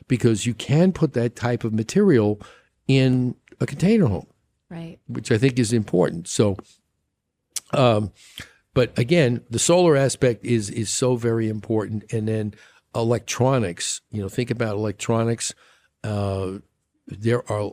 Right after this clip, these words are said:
Speaker 1: a lot of different things you can do. I mean, if you go online and you look for the different things that you could put in your home, it, now that you have, you could put some of those things in a container home easily. You know, with the planning that goes into it,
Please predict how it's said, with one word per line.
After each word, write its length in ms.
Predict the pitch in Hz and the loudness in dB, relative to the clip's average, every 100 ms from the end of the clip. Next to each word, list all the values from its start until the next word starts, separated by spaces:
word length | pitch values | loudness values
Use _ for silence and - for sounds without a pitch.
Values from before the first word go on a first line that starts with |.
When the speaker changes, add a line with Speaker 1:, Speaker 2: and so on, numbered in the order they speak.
| - | -8
Speaker 1:
a 60 | |
lot 500 | 95 92 95 110 113 | -10 -8 -6 -2 -2
of 100 | 98 | -2
different 280 | - - 95 | -6 -8 -6
things 220 | 101 92 | -6 -4
you 120 | 101 98 | -6 -6
can 160 | 110 | -8
do. 240 | 101 101 98 | -6 -6 -4
I 20 | |
mean, 220 | 98 101 | -4 -2
if 200 | 98 98 | -4 -4
you 120 | 120 | -2
go 160 | 135 123 | 2 2
online 480 | 117 110 113 110 107 | 2 0 0 0 0
and 100 | 101 | 0
you 100 | 104 | 0
look 200 | 113 - | -2 -2
for 120 | 107 | -4
the 120 | 98 | -2
different 340 | 95 107 104 | -4 -4 -4
things 240 | - 110 101 | -4 -4 -4
that 160 | 101 | -6
you 80 | 104 | -8
could 240 | 95 98 - | -8 -10 -4
put 300 | 117 110 - _ _ _ _ | -4 -4 -10 _ _ _ _
in 200 | 120 107 | -2 0
your 160 | 101 95 | -2 -6
home, 560 | - 110 117 120 120 - | 0 2 4 4 0 -2
it, 220 | 107 101 | -4 -2
now 380 | 107 107 113 123 | 0 0 0 -2
that 180 | 123 | -2
you 60 | 135 | -2
have, 300 | 113 135 131 - - _ | 0 -2 -4 -12 -20 _
you 120 | 131 | 0
could 120 | 147 | 0
put 160 | 147 143 | 2 2
some 200 | 139 123 | 2 2
of 60 | 113 | 2
those 200 | 113 - | 0 0
things 320 | 117 110 - | 0 0 -4
in 480 | 123 110 113 107 104 - | -2 -2 0 -2 -6 -6
a 80 | 110 | -4
container 480 | 110 101 113 120 117 | -4 -2 0 2 2
home 200 | 117 107 | 2 0
easily. 560 | 120 127 110 85 90 - _ - _ | 0 2 0 -4 -6 -8 _ -20 _
You 100 | 110 | 0
know, 240 | 107 104 - _ | 2 0 -6 _
with 380 | 110 113 104 - | 0 2 0 -4
the 60 | 101 | -10
planning 600 | - 120 120 135 147 139 | -4 0 2 4 4 2
that 140 | 120 | 2
goes 280 | 127 120 110 | 4 4 2
into 460 | - 120 117 139 135 | 0 0 2 4 4
it, 200 | 123 | 2